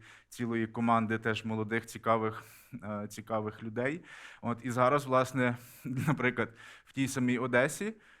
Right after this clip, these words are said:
в Оде-, в Одеський художній музей, він формує культурну політику, великою мірою впливає на культурні процеси і є, ну, фантастичним таким осередком.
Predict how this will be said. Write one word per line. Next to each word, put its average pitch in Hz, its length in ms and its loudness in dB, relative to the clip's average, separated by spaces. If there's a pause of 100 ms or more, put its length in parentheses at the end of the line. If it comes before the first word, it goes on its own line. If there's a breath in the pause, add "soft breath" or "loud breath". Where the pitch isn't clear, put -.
(240 soft breath)
в 117 240 -4
Оде-, 123 240 4
в 117 180 -6
Одеський 131 320 0
художній 120 380 2
музей, 135 480 2
він 151 260 -4
формує 127 500 -2
культурну 127 440 -6
політику, 120 460 -8
великою 110 420 -4
мірою 131 240 0
впливає 113 460 2
на 104 80 -4
культурні 101 400 -8
процеси 131 500 -2
і 120 120 -4
є, 120 260 -2
ну, 110 180 -4
фантастичним 107 640 -8
таким 98 260 -10
осередком. - 500 -14